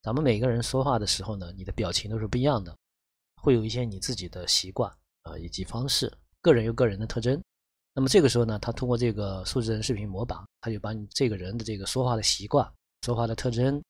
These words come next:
就全部提取下来了。然后呢，通过第二步，咱们这个时候呢，就有这么一个你的特征，再加一个音频，那从而生成一个这个新的这个视频。它整个这个项目的原理是这样的。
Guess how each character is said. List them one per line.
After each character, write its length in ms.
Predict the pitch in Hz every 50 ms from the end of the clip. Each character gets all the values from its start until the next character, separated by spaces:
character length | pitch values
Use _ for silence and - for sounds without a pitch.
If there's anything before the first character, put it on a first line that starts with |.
| _ -
就 80 | 104
全 200 | - - 110 101
部 80 | 104 104
提 200 | - - - 113
取 140 | 117 131 107
下 120 | 95 95
来 120 | 90 85 80
了。 120 | 82 - - - _ _ _ _ _
然 120 | 113 107
后 80 | 143 156
呢， 240 | 156 147 139 135
通 180 | 127 - 156 156
过 100 | 147 135
第 140 | 131 165 160
二 100 | 139 139
步， 240 | 139 165 151 87 - - _ _ _ _
咱 120 | - 104 101
们 80 | 107
这 140 | 104 127 117
个 80 | 104 95
时 100 | 104 98
候 120 | 101 104
呢， 60 | 101 95
就 100 | 104 101
有 160 | 95 92 90
这 100 | - 117
么 120 | 107 98
一 100 | 92 95
个 500 | 92 - 104 95 95 90 90 90 92 - - _ _
你 140 | - 98 95
的 280 | - 110 110 113 120 123 - -
特 140 | - - 131
征， 280 | 120 135 147 180 202 185 - - _ _ _
再 100 | - 107
加 220 | 101 - 123 120 113
一 40 |
个 60 | 107 110
音 180 | 120 127 131
频， 400 | 135 - - 104 98 107 143 - - - _ _
那 140 | 110 104 101
从 160 | - - 107
而 80 | 107
生 240 | 107 - - 127 127
成 160 | 120 - 110
一 100 | 101 104
个 60 | 101 107
这 140 | 101 104
个 80 | 95 95
新 260 | - - - 139 143
的 80 | 139 120
这 200 | 98 104 95 87
个 100 | 90 95
视 220 | - - - 117
频。 200 | - - 104 85 - _ _ _ _ _ _ _ _ _ _ _ _ _ _
它 120 | - 110 104
整 160 | - - 98 92
个 200 | 92 113 123 120
这 140 | 110 120 110
个 80 | 107
项 180 | - - 120 107
目 80 | 101
的 80 | 95 95
原 200 | 90 90 95 113
理 100 | 139 90
是 140 | - - 95
这 100 | 95 95
样 100 | 92 90 85
的。 120 | 87